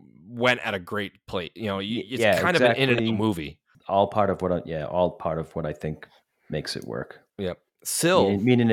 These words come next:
Speaker 2: uh, just to go back, if, meaning if you, like, if you said, "Oh, I'm gonna fast forward through the part I don't wanna wa-, like, I'm gonna fast forward through the parts we don't need," what would you fast forward through?
Speaker 1: You can't, yeah, you can't really do that in this.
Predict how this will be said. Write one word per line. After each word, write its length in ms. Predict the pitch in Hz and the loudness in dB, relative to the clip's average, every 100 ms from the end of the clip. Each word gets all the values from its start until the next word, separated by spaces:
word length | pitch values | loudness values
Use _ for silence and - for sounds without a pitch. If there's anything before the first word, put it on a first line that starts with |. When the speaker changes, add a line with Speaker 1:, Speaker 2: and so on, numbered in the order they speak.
| - | 2
Speaker 2:
uh, 80 | |
just 240 | 113 123 - | -2 -4 -4
to 60 | |
go 100 | - | -6
back, 300 | 95 107 95 | 0 2 2
if, 320 | 110 104 127 - | -2 -8 -8 0
meaning 260 | 117 107 | 2 4
if 120 | 98 | 2
you, 60 | 104 | -2
like, 160 | 104 - - - _ | -6 -8 -20 -20 _
if 140 | - | -2
you 100 | 117 | 0
said, 280 | 113 123 110 | 2 2 2
"Oh, 260 | 87 107 90 | 4 2 2
I'm 100 | 107 | 2
gonna 160 | 104 98 | 2 2
fast 460 | - 104 107 - - | 0 0 2 0 0
forward 380 | 110 101 95 | 2 4 2
through 140 | - 101 | 0 -2
the 100 | 85 | -2
part 260 | - 95 | 0 2
I 60 | 92 | 4
don't 140 | 90 | 2
wanna 180 | 87 87 | 2 0
wa-, 180 | 80 80 | 0 -2
like, 200 | 92 90 | -2 -2
I'm 80 | 101 | 0
gonna 100 | 92 | 0
fast 400 | - 101 95 - | 2 0 2 0
forward 240 | 101 92 | 2 2
through 140 | - 92 | 0 -6
the 60 | |
parts 300 | - 92 87 | -2 -2 0
we 80 | - | 0
don't 200 | 87 82 | 0 2
need," 260 | 90 92 92 - | 2 0 -2 -8
what 140 | - 78 | -4 -2
would 120 | 92 | -2
you 60 | - | 0
fast 260 | 92 87 | 2 2
forward 280 | - 90 87 | 0 -2 -2
through? 160 | 71 101 _ _ | -6 -8 _ _
Speaker 1:
You 160 | - 107 | -18 -16
can't, 380 | - - 123 - | -12 -8 -6 -8
yeah, 180 | - 117 | -4 0
you 160 | 120 98 | 0 -2
can't 320 | - 117 117 | -4 -6 -4
really 320 | 95 110 117 | -2 2 2
do 220 | 92 107 | 2 0
that 260 | 139 76 - | 0 -2 -4
in 120 | 82 | -8
this. 320 | 82 - - | -8 -10 -12